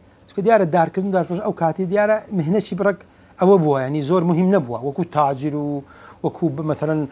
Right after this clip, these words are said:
صاحب سەنعەت و شتی وان نەبووە، یعنی هەموو کەسێک ئەو ئیشەی نەدەکرد. ها،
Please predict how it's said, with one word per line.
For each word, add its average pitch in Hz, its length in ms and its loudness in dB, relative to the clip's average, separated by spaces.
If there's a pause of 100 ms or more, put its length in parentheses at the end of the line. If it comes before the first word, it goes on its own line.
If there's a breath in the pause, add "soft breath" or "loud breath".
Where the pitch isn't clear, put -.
(280 loud breath)
صاحب 214 220 -2
سەنعەت 196 340 0
و 170 40 -8
شتی - 180 -4
وان 208 220 6
نەبووە، 143 180 2
یعنی 143 120 -4
هەموو 185 140 -2
کەسێک 185 220 0
ئەو 190 120 -2
ئیشەی 202 260 0
نەدەکرد. 151 320 -2 (840)
ها، 175 100 -10